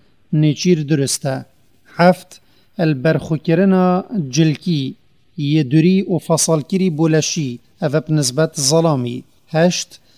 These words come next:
ئەلبەرخۆکردنا دەستگۆرکا و دانانا نیقابێ،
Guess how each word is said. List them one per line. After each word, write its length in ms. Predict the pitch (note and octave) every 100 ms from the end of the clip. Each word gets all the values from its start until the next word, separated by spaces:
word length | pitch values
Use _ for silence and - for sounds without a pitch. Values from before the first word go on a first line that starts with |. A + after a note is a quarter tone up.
| _ _
ئەلبەرخۆکردنا 1040 | E3+ D3+ C3 D#3 - D#3 - D#3 G3 F#3 F3+ F3+ G#3+
دەستگۆرکا 800 | D3 D#3 C3 C3 G3 G3 - D#3 D#3+ E3 _ _ _ F3
و 40 |
دانانا 500 | C3 D3 D#3 G3+ F#3+ E3+
نیقابێ، 680 | D#3+ D3 E3+ D#3 B2+ C#3